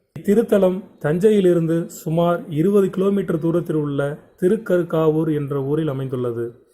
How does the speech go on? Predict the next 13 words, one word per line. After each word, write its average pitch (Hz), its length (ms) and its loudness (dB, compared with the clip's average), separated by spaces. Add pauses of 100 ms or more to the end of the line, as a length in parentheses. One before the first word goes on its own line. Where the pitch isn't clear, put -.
(340)
இதற்கு 190 320 4
பேருந்து 220 420 4
வழித்தடங்கள் 165 680 2 (800)
பதினாறு, 196 460 4 (200)
முப்பத்தி 185 400 -2
நாலு, 175 300 2 (200)
நாற்பத்தி 151 440 -2
நாலு. 135 240 -4 (560)
கும்பகோணம் 220 560 4
பேருந்து 190 320 2
நிலையத்திலிருந்து 160 680 2 (280)
சுமார் 175 360 2 (160)
இருபது 185 380 0